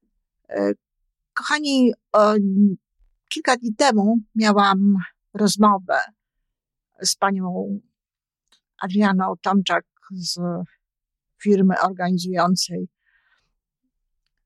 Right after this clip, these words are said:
Flow Summit i rozmawiałyśmy na temat mocy człowieka, na temat tego, czy człowiek rzeczywiście ma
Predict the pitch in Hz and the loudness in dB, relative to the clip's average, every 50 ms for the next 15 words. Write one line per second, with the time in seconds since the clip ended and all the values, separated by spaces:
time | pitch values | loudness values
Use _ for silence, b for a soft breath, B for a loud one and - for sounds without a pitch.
0 | _ _ _ _ _ - 202 196 196 190 190 180 196 _ - - - - - 190 | _ _ _ _ _ -6 -4 -2 0 0 -2 -4 -8 _ -10 -8 -4 -2 -2 -2
1 | 180 190 185 180 190 _ _ _ _ _ _ _ _ _ _ _ _ _ _ _ | -2 -2 -6 -10 -12 _ _ _ _ _ _ _ _ _ _ _ _ _ _ _
2 | _ _ _ _ _ _ _ _ _ _ _ _ _ _ _ _ _ _ _ _ | _ _ _ _ _ _ _ _ _ _ _ _ _ _ _ _ _ _ _ _
3 | - 240 240 233 233 220 214 _ _ _ _ _ _ _ _ _ _ _ _ _ | -4 -2 0 0 0 -2 -6 _ _ _ _ _ _ _ _ _ _ _ _ _
4 | _ _ _ _ _ - 226 220 240 220 208 233 233 220 233 233 240 302 320 - | _ _ _ _ _ -4 0 0 2 2 2 0 0 0 0 -2 -2 -2 -2 -4
5 | - - 269 247 247 233 214 - 220 226 214 214 220 214 214 208 208 - - - | -2 0 2 2 4 2 2 2 2 4 4 4 4 4 2 0 -2 -4 -8 -10
6 | - _ _ _ _ _ - 185 202 196 208 226 226 214 - - - - - - | -10 _ _ _ _ _ -4 2 4 6 6 4 4 0 -4 -6 -4 -4 -6 -6
7 | - _ _ _ - - - 180 208 190 - - - - - - - - _ _ | -8 _ _ _ -16 -10 -8 -6 -4 -4 -6 -6 -6 -8 -8 -8 -8 -10 _ _
8 | _ _ _ - - 190 185 208 202 202 196 190 - - 214 208 202 202 196 - | _ _ _ -6 -4 -2 0 2 2 2 2 0 -2 -2 -2 0 0 0 0 -2
9 | - 208 208 - - 202 202 202 214 196 196 190 - 202 180 - - 196 170 170 | -2 -6 -4 -4 -2 -2 -2 0 0 0 2 2 0 0 0 -4 -4 -2 -2 2
10 | 202 247 247 - - - - - 175 170 156 156 - _ _ _ _ _ _ _ | 2 2 2 2 0 -2 -4 -6 -4 -4 -4 -4 -4 _ _ _ _ _ _ _
11 | - 180 190 190 190 196 | -4 0 0 2 0 0